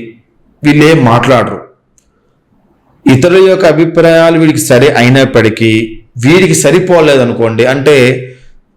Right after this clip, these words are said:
ఎగ్జాంపుల్ చెప్పాలంటే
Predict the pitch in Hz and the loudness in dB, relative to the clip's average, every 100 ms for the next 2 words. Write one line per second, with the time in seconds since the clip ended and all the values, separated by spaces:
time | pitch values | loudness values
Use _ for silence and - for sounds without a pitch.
0 | _ _ _ _ _ _ _ _ _ _ | _ _ _ _ _ _ _ _ _ _
1 | _ 139 127 170 165 160 151 156 143 143 | _ -4 0 0 2 2 2 0 -2 -2
2 | 139 180 196 | -4 -2 -2